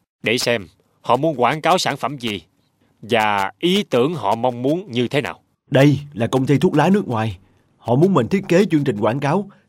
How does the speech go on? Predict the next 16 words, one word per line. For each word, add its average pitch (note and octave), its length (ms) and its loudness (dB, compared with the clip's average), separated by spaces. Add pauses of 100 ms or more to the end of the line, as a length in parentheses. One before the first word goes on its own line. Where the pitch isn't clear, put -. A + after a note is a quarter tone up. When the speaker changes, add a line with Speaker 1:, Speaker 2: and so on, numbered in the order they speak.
Speaker 2:
tiếp A3+ 200 -2
thị A#2 240 0
theo C#3 140 0
một A2+ 160 -2
cách G3+ 180 0
thật - 140 -4
đặc - 160 -6
biệt. B2 180 0 (480)
Speaker 1:
Quảng A#2 320 -2
cáo F3 220 0
thuốc G#3 240 -6
lá D#3 120 2
à? D#3+ 340 0 (500)
Ôi A#2+ 220 -4
trời G2 220 0
ơi, B2 280 0